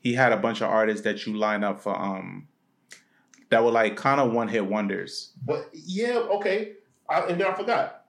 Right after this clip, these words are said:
Speaker 2: Bad Boy South.
Speaker 1: Yeah.
Speaker 2: Eight Ball, Eight Ball M J G.
Speaker 1: Mm-hmm.
Speaker 2: Um, G, well, Boys
Speaker 1: Boys
Speaker 2: in
Speaker 1: in
Speaker 2: the
Speaker 1: the
Speaker 2: Hood.
Speaker 1: Hood.
Speaker 2: Young Joc.
Speaker 1: Mm-hmm.
Speaker 2: And even though, I'll say this, I, like, Eight Ball M J G, I know he was more hands-on with, but Boys in the Hood and Young Joc, he wasn't. That was
Speaker 1: Yeah.
Speaker 2: more so, um, Block.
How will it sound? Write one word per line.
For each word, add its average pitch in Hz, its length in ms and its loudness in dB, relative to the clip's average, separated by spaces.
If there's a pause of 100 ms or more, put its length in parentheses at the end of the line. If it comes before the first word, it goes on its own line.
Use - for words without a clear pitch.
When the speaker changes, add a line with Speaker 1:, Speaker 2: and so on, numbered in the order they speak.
Speaker 2:
Bad 143 240 2
Boy 139 140 2
South. 135 380 -2 (140)
Speaker 1:
Yeah. 113 260 2
Speaker 2:
Eight - 20 2
Ball, 143 280 2
Eight 139 200 -2
Ball 131 160 0
M 127 160 -4
J 123 220 -2
G. 110 340 -10
Speaker 1:
Mm-hmm. 107 280 -6
Speaker 2:
Um, 107 540 -4 (180)
G, 131 440 -2
well, 110 400 -2 (440)
Boys 131 220 4
Speaker 1:
Boys 123 140 6
Speaker 2:
in - 60 0
Speaker 1:
in 117 40 4
Speaker 2:
the 117 60 4
Speaker 1:
the 120 80 4
Speaker 2:
Hood. 110 220 4
Speaker 1:
Hood. - 100 -10 (160)
Speaker 2:
Young 117 220 -8
Joc. 117 360 0 (120)
Speaker 1:
Mm-hmm. 110 160 -2 (800)
Speaker 2:
And 151 120 2
even 175 220 2
though, 160 360 2 (260)
I'll 143 140 2
say 135 220 0
this, 110 300 -4
I, 120 200 0
like, - 340 -2 (160)
Eight 147 180 -2
Ball 151 200 2
M 139 140 -4
J 139 200 -2
G, 131 280 -2
I 113 180 -2
know 117 200 -2
he 123 80 -4
was 113 160 -6
more 117 160 -6
hands-on 117 420 -4
with, 117 160 -6 (260)
but 107 100 -4
Boys 127 300 -2
in 123 80 -6
the 117 40 -4
Hood 117 180 0
and 107 100 -6
Young 107 160 -6
Joc, 104 260 -4
he 104 100 -14
wasn't. 92 420 -8
That 104 160 -2
was 110 100 2
Speaker 1:
Yeah. 104 160 4
Speaker 2:
more 92 100 -2
so, 104 380 -8
um, 92 200 -10
Block. 95 360 -6